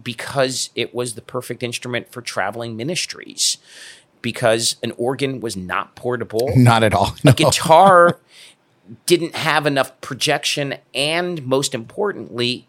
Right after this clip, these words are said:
Speaker 1: couldn't cover all, I mean, unless you're talking, like, somebody like Tommy Emmanuel, who can,
Speaker 2: <laughs>
Speaker 1: like,
Speaker 2: Right,
Speaker 1: who can,
Speaker 2: yeah.
Speaker 1: like, do seventeen different things all at the same time, you know, and, and, and brush his teeth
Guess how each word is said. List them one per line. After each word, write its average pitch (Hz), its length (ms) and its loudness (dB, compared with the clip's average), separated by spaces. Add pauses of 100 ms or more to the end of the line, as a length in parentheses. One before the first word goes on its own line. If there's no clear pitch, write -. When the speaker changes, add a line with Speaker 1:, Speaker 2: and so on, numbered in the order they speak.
(120)
Speaker 1:
couldn't 147 320 -2
cover 139 420 0
all, 127 340 4
I 123 60 -4
mean, 127 260 0
unless 123 400 -4
you're 131 60 -10
talking, 127 340 0
like, 117 140 -4
somebody 117 280 -4
like 110 160 -4
Tommy 113 300 -4
Emmanuel, 107 640 -2
who 147 80 6
can, 156 180 10
Speaker 2:
<laughs> - 20 10
Speaker 1:
like, 151 220 8
Speaker 2:
Right, 135 280 4 (120)
Speaker 1:
who 160 120 6
can, - 160 4
Speaker 2:
yeah. - 20 2
Speaker 1:
like, 160 260 4
do 175 200 4
seventeen 160 640 4
different 151 280 0
things 143 220 2
all 139 140 10
at 139 80 2
the 139 80 -4
same 127 320 2
time, 131 440 4
you 120 120 0
know, 120 220 8
and, 120 180 2
and, 120 240 -4
and 123 120 -4
brush 131 220 2
his 120 80 -4
teeth - 400 -2